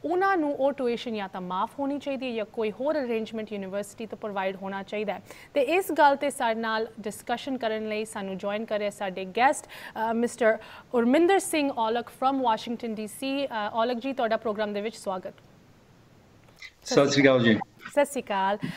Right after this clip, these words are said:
Speaker 1: Um, ਔਲਖ ਜੀ, first of all, welcome to the program। ਮੈਂ ਸਾਰੇ ਦਰਸ਼ਕਾਂ ਨੂੰ ਦੱਸਣਾ ਚਾਹੁੰਦੀ ਹਾਂ, ਤੁਸੀਂ ਇੱਕ ਅਟਾਰਨੀ ਵਾਸ਼ਿੰਗਟਨ ਡੀ ਸੀ ਵਿੱਚ ਹੈਗੇ, but you've been an attorney there since nineteen ninety-two। So ਤੁਹਾਡਾ ਜੋ ਤਜਰਬਾ ਹੈ, um, ਇਸ ਚੀਜ਼ ਦੇ ਵਿੱਚ is, is almost thirty plus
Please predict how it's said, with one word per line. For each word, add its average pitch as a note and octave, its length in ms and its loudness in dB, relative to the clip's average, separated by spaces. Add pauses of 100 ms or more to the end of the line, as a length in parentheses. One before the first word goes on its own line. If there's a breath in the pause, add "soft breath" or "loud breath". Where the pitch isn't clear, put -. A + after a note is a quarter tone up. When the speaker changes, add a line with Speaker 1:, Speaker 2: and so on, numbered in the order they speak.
(380 loud breath)
Speaker 1:
Um, B3 100 0
ਔਲਖ C4+ 240 6
ਜੀ, D4+ 140 2
first D4 340 0
of - 20 -2
all, B3 220 2
welcome A#3 360 0
to A3+ 100 -6
the A3 40 -6
program। A#3 520 -2
ਮੈਂ A#3 100 0
ਸਾਰੇ B3+ 260 -2
ਦਰਸ਼ਕਾਂ B3 300 -4
ਨੂੰ A#3+ 100 -4
ਦੱਸਣਾ A3 300 -4
ਚਾਹੁੰਦੀ A#3 360 -2
ਹਾਂ, C4 100 2 (380 loud breath)
ਤੁਸੀਂ E4 420 2
ਇੱਕ D4+ 320 -4
ਅਟਾਰਨੀ D#4+ 680 2
ਵਾਸ਼ਿੰਗਟਨ C#4 540 -2
ਡੀ C#4 120 -2
ਸੀ C#4+ 180 -4
ਵਿੱਚ C#4 280 -4
ਹੈਗੇ, B3+ 200 -2
but C4+ 200 0
you've C4+ 380 0
been C#4 260 4
an D#4+ 40 2
attorney C#4+ 420 0
there C4 280 0 (380 loud breath)
since D4 300 -2
nineteen D#4+ 400 -2
ninety-two। C4 520 -4
So C4+ 220 -2
ਤੁਹਾਡਾ B3+ 320 -4
ਜੋ C#4+ 120 -2
ਤਜਰਬਾ A#3 640 0
ਹੈ, D#4 120 6
um, B3 500 -2
ਇਸ D4 320 -2
ਚੀਜ਼ B3+ 300 -2
ਦੇ C4 100 0
ਵਿੱਚ C4 280 -4
is, A#3+ 200 2
is A#3+ 200 -4
almost C4+ 400 0
thirty E4 280 4
plus C#4+ 260 -2